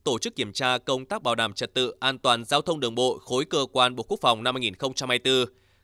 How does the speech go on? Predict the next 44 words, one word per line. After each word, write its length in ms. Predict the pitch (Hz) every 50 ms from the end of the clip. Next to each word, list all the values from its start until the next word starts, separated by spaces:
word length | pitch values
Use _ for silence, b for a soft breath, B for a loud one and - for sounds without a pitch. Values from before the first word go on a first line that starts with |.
| _ -
Các 140 | 170 185 -
thí 120 | 165 151
sinh 280 | 147 - 156 147 143 139
sẽ 140 | - 170 190
kiểm 240 | - - 123 107
tra 200 | - - 131 127
các 140 | 123 - 104
nội 140 | - 143 110
dung, 280 | 110 - 143 139 131 113 - _ _ _ _
nhận 200 | - 127 143 131
thức, 320 | - 208 254 - _ _ -
kiến 140 | 143 143
thức 160 | 170 233 240 -
pháp 140 | 226 214
luật, 220 | 190 147 117 - -
trật 180 | - 135 -
tự 80 | - 135
an 220 | - - 139 135
toàn 220 | 127 - 117 110 98
giao 120 | 120 120
thông, 260 | - - 139 139 127 113 b b b b b b
tình 180 | b 156 151 151
trạng 220 | - - 143 135
kỹ 120 | 143 - 233
thuật 220 | - 165 123 - _
của 200 | - 135 127 110 - -
phương 160 | 185 175 160
tiện 240 | - - 139 104 87
cá 140 | - 117 120
nhân, 260 | 131 139 139 135 127 - b b b b b b
tính 180 | b 143 147 170 - -
pháp 160 | 226 240 -
lý 260 | 147 139 135 - 113 -
của 140 | - 139 117 - -
phương 140 | 160 151
tiện 240 | 139 - 151 139 120 - _ _
và 160 | - 131 127 123
người 180 | 127 131 131
điều 140 | 127 127 120
khiển, 260 | - - 139 123 107 92 - _ _ _ -
thực 140 | - 156 143
hành 200 | 143 131 131 131
lái 100 | 131 147
xe. 260 | - 147 143 139